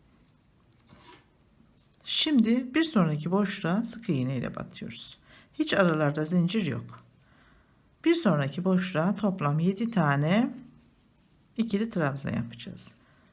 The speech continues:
Deniz kabuklarını yapmaya başladık. Üç, dört, beş, altı ve yedi. Bir sonraki sırada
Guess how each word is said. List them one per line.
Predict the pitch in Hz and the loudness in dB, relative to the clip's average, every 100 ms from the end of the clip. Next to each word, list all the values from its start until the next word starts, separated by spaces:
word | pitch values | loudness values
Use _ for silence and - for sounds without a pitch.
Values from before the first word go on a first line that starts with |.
| _ _ - | _ _ 0
Deniz | 254 185 | 2 2
kabuklarını | - 151 - 139 180 | 0 -6 -4 -2 2
yapmaya | 233 - - 123 | 2 2 0 -2
başladık. | 110 117 - - - - - _ _ _ - | -2 -4 -8 -14 -20 -20 -20 _ _ _ -8
Üç, | - - - - - _ _ _ _ _ _ _ _ _ _ _ _ _ _ _ _ _ - | -8 -8 -10 -14 -14 _ _ _ _ _ _ _ _ _ _ _ _ _ _ _ _ _ 0
dört, | 175 185 185 - - - _ _ _ _ _ _ _ _ _ _ _ _ _ _ _ _ _ _ - | 2 0 -2 -12 -18 -20 _ _ _ _ _ _ _ _ _ _ _ _ _ _ _ _ _ _ -6
beş, | 151 170 - - - - - _ _ _ _ _ _ _ _ _ _ _ _ _ _ _ _ - | -2 -2 -4 -6 -6 -12 -20 _ _ _ _ _ _ _ _ _ _ _ _ _ _ _ _ -10
altı | 170 156 151 - 165 175 185 - - _ _ _ _ _ _ _ _ _ - | -6 -6 -8 -8 -2 0 0 -2 -16 _ _ _ _ _ _ _ _ _ -4
ve | 214 | -2
yedi. | 160 131 - - - _ - _ _ - _ _ _ _ _ - - | 0 -4 -12 -20 -20 _ -20 _ _ -20 _ _ _ _ _ -20 -4
Bir | 294 320 | -2 0
sonraki | - 156 147 - | 2 2 0 -4
sırada | - 147 147 151 190 226 | -10 -4 -4 0 2 2